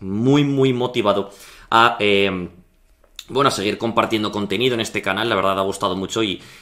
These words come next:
y de verdad que os lo agradezco. Tampoco quiero daros mucho más la brasa con esto, eh, simplemente agradeceros el apoyo y deciros que si queréis, eh, pues suscribiros a este canal, que como sabéis vamos a analizar en detalle, pues, eh, de, de este tipo de vídeos, ¿no? Que es Ethereum, análisis completo, pues vamos a ir haciendo un montón de vídeos. De hecho,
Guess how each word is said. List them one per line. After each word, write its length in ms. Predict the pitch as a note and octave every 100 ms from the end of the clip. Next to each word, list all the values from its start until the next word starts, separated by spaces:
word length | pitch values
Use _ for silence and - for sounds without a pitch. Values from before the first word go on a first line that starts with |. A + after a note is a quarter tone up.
| -
y 80 | G2+
de 60 |
verdad 260 | F#2+ F#2+ F#2
que 80 | G2
os 60 |
lo 80 | G2
agradezco. 500 | G2 F#2+ G2 - B2+ - - _ - G2+
Tampoco 300 | G2 G2+ A#2
quiero 220 | A#2+ A2+
daros 180 | A2 G#2
mucho 200 | G#2 G2+
más 180 | G2+ G2
la 80 | G2
brasa 260 | G2 G2+
con 140 | G2 F#2+
esto, 340 | - A#2 A#2+
eh, 480 | E2 F2 F2 E2+ - -
simplemente 500 | F#2+ G2 F2+ F#2 - - -
agradeceros 560 | - G2+ G2 F#2+ G#2 G2+
el 80 | A2+
apoyo 360 | A2 G2 G2 G#2+
y 60 |
deciros 340 | G2+ - F#2 -
que 160 | G2
si 160 | F#2 G2
queréis, 380 | F2+ F2 - -
eh, 380 | F2 E2+ E2 E2
pues 280 | E2+ - -
suscribiros 460 | F#2+ - G2+ F#2+
a 20 | F#2
este 160 | -
canal, 320 | G2 F#2 F#2
que 140 | - F#2
como 140 | F#2+
sabéis 260 | F#2 F#2 F2
vamos 240 | F2+ F2
a 60 | F#2
analizar 460 | F#2 F2+ - G2
en 140 | F2 F2
detalle, 480 | E2+ G#2 G2+ E2 - - - -
pues, 200 | F2+ -
eh, 320 | D#2+ E2+ -
de, 240 | - G2+ -
de 100 | G2+
este 180 | - F#2+
tipo 260 | G#2 G2+
de 60 | G2
vídeos, 280 | A#2 A#2+ A2
¿no? 160 | A#2
Que 140 | G#2+ G2+
es 100 | G2+
Ethereum, 380 | - G#2+ A#2
análisis 360 | A2 G2+ F#2 G2
completo, 440 | A#2 A2 G2+ G#2
pues 100 | G#2
vamos 160 | G2 F#2+
a 40 |
ir 40 | F#2
haciendo 320 | - F#2+ E2+
un 60 | F2
montón 260 | F2+ F#2+
de 80 | G2
vídeos. 260 | G#2+ A#2 A#2+
De 80 |
hecho, 220 | F#2+ F#2